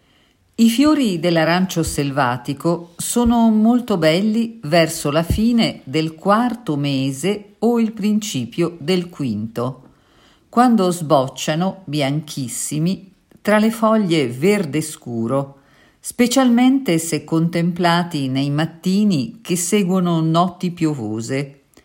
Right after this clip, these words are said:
quando i bottoncini gialli al centro dei fiori sembrano d'oro rilucente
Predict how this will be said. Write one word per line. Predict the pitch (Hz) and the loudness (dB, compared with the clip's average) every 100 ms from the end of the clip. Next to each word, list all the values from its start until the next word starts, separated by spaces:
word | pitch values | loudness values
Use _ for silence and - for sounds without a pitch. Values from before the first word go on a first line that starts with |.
| _ _ _ - | _ _ _ -2
quando | 254 247 196 165 | 2 4 4 2
i | 156 | 2
bottoncini | 160 196 196 190 - 262 240 175 | 0 -2 0 0 0 0 0 0
gialli | 151 151 131 131 131 165 175 - | 0 0 0 -2 -2 -4 -4 -10
al | - 135 | -6 -6
centro | 131 156 147 143 131 | -4 -4 -4 -4 -4
dei | 131 | -4
fiori | 139 - 151 123 123 180 - - _ _ | -6 -2 0 0 -2 -4 -6 -20 _ _
sembrano | - - 262 294 294 285 247 226 - - | -8 2 2 4 2 2 2 0 -6 -8
d'oro | 147 196 233 254 220 | 2 2 2 0 0
rilucente | 208 196 196 - 117 110 120 - 139 147 | 0 -2 -4 -4 -4 -4 -6 -4 -4 -4